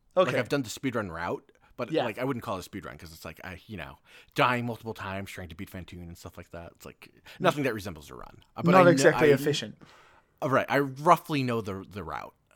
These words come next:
Speaker 1: Yeah.
Speaker 2: Um, Symphony of the Night, I was like, like,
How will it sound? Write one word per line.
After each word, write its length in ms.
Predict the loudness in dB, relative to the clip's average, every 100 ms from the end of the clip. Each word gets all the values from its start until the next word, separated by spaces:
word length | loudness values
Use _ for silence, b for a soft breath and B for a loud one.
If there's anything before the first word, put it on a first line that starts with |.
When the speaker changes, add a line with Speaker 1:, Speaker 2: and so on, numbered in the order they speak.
| 2
Speaker 1:
Yeah. 220 | 2 2 b b -10
Speaker 2:
Um, 380 | -6 -6 -6 -10
Symphony 280 | -8 -2 0
of 40 |
the 60 | 2
Night, 160 | 2 0
I 80 |
was 120 | -2 -4
like, 140 | -8 -8 -8
like, 200 | -8